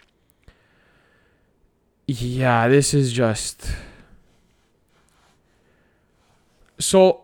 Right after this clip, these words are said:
like, <sighs> okay, so Caleb Reimer, uh, Ronan Sharma, and Parker Magnuson. Caleb and Ronan, Sh-, uh, Reimer and Sharma being sixteen,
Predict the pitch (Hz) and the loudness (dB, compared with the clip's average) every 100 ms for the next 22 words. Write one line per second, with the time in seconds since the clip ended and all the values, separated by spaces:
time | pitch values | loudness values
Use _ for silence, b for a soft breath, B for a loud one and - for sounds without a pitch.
0 | _ 180 151 - _ - - - - - | _ 0 0 -10 _ -12 -10 -14 -16 -18
1 | - 135 104 - _ - 156 143 - - | -4 -2 -2 -6 _ -4 4 4 4 -4
2 | _ _ _ _ _ _ - 180 202 165 | _ _ _ _ _ _ 2 4 4 4
3 | 160 160 165 180 180 _ _ _ _ _ | 2 2 0 -4 -6 _ _ _ _ _
4 | _ _ _ 123 - 139 147 160 151 - | _ _ _ 2 2 2 0 0 -2 0
5 | 143 147 170 190 202 b b b _ 127 | 2 2 0 -2 -4 b b b _ -2
6 | 123 143 143 151 131 127 131 131 151 151 | 0 2 2 2 2 0 0 -4 -4 -6
7 | 156 _ _ _ _ _ - _ _ _ | -10 _ _ _ _ _ -20 _ _ _
8 | _ _ _ _ - _ 165 175 185 170 | _ _ _ _ -20 _ 2 4 2 0
9 | 139 143 139 135 143 151 147 135 - 151 | -4 -2 -2 2 2 2 -2 -6 -4 0
10 | 143 143 156 170 175 165 - 147 147 139 | 2 4 4 2 2 -4 -2 0 0 -2
11 | 135 127 - 147 - 131 127 | -4 -4 -4 -4 -4 -6 -6